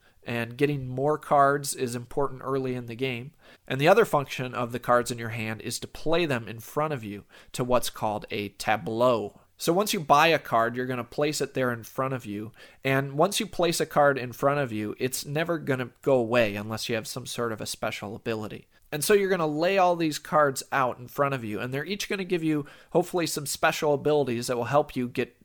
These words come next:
better at doing the different actions throughout the game. The other important reason you wanna play cards in front of you in that tableau is that almost all the cards, when you play them down,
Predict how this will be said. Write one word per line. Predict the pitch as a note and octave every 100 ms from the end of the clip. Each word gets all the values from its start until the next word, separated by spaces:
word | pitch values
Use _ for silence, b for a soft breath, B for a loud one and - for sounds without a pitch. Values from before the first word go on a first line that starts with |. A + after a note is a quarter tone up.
| -
better | C3 - C3+ C#3 C3
at | A2+
doing | C3+ B2 B2
the |
different | A#2 A#2+ B2+ -
actions | G#2 - - A#2+
throughout | - B2+ G#2 G2
the | -
game. | B2 C#3 D3+ - - _
The | D3
other | F3+ G#3
important | D3 - C3+ B2
reason | B2 B2 B2+
you | B2+
wanna | A#2 A#2
play | - A#2
cards | A2 - A#2 A#2+ - - -
in | B2 B2
front | C3+ C3
of | C3+
you | A2 A2
in | A#2 A#2
that | A#2 -
tableau | - A#2+ B2+ D3+ C3 B2
is | A#2+ A#2+ - b -
that | C#3
almost | E3 F#3+ F3+ -
all | E3+ G#3
the | -
cards, | - C#3 C3+ -
when | B2+
you | B2
play | - D#3+
them | E3+ D3
down, | B2 A2 A2+ A2